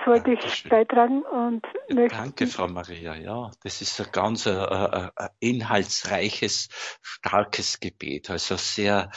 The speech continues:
Speaker 2: sehr aktuell, genau. Das möchte ich auch betonen. Das Vertrauen ist das Größte, was wir anbieten können. Und Misstrauen wäre das,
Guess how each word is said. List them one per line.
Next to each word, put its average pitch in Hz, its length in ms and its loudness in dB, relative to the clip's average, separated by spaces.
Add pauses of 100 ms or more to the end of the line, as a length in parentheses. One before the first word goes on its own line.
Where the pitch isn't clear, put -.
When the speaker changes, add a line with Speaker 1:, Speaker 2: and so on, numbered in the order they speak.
(100)
Speaker 2:
sehr 107 300 -2
aktuell, - 560 -4 (100)
genau. 78 400 -6 (500)
Das - 220 2
möchte 120 300 2
ich - 160 -2 (260)
auch 120 320 2 (140)
betonen. 123 680 -2 (920)
Das 113 240 2
Vertrauen 113 840 0
ist - 360 -2
das - 240 -2
Größte, 110 800 0
was - 300 -2
wir 107 240 0 (100)
anbieten 95 640 -10
können. 90 360 -4
Und 95 340 0 (320)
Misstrauen 110 760 0
wäre 101 260 2
das, 101 420 0